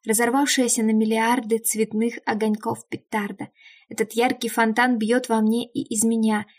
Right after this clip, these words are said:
Мышцы расслабляются, я буквально растекаюсь по кровати, даже не заметив, когда мужчина вышел из меня. Наверняка у меня идиотское выражение лица —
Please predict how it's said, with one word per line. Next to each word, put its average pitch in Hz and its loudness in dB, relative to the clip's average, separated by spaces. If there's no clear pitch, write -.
Мышцы 233 2
расслабляются, 226 2
я 220 4
буквально 233 0
растекаюсь 220 0
по - -8
кровати, 220 0
даже 285 2
не 302 6
заметив, 277 4
когда 226 0
мужчина 233 2
вышел 226 2
из 208 0
меня. 208 0
Наверняка 214 0
у 220 2
меня 214 2
идиотское 214 -2
выражение 214 -2
лица — 220 -4